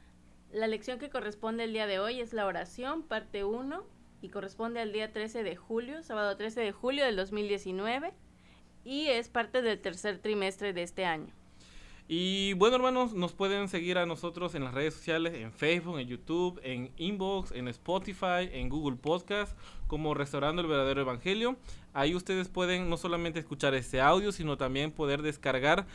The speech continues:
Speaker 2: la lección que vamos a estudiar en esta ocasión. Forma parte de una escuela sabática muy hermosa que estamos tocando, que son los pilares de la fe cristiana.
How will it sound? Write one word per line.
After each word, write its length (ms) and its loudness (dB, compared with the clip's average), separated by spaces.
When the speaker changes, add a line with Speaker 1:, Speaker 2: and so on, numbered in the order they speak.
Speaker 2:
la 140 4
lección 440 2
que 120 -2
vamos 280 2
a 40 -2
estudiar 400 2
en 200 2
esta 320 4
ocasión. 500 2
Forma 340 2
parte 640 2
de 600 -2
una 340 2
escuela 300 2
sabática 560 2
muy 400 2
hermosa 440 0
que 80 -12
estamos 340 -4
tocando, 420 -2
que 120 -8
son 180 -2
los 100 -2
pilares 420 2
de 60 2
la 160 0
fe 320 2
cristiana. 560 -6